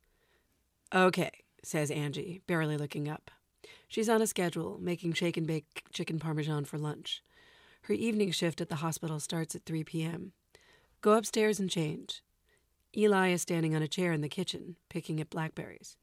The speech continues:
"I can't." "Why not?" "I can't." "I think you can.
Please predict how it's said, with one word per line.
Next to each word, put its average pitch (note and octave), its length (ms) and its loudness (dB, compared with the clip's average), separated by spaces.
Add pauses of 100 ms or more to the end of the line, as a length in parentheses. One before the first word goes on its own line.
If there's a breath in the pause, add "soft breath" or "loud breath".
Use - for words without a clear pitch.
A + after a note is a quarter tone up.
(360)
"I F#3+ 80 2
can't." A3 480 0 (680)
"Why E3+ 180 2
not?" D#3+ 340 0 (460)
"I F#3+ 80 0
can't." C#4+ 500 4 (600)
"I E4 80 0
think E3+ 220 -4
you D#3 60 -8
can. D#3+ 400 -6